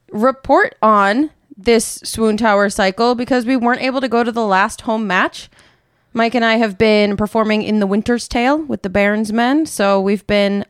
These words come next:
occupied otherwise, which is a bummer for not seeing the match, but also super fun to get to do a show together.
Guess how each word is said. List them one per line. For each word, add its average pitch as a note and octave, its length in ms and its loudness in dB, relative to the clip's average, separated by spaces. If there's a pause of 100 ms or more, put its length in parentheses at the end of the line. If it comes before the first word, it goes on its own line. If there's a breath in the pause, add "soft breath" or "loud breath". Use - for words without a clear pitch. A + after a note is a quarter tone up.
occupied G#3+ 1200 0 (380 loud breath)
otherwise, G#3 760 2
which G#3 160 -2
is G3 360 -2
a B3+ 100 2
bummer C#4+ 320 4
for C#4 160 0
not C4 180 -2
seeing A#3+ 300 -4
the A#3 60 -2
match, A3+ 340 -2
but G3+ 80 -4
also F#3+ 240 -2
super F3+ 300 -8
fun E3+ 180 -6
to E3 80 -8
get E3+ 200 -6
to F3+ 260 -4 (240)
do A3 120 -2
a A3+ 40 -2
show D4+ 160 -2
together. F#3 320 -6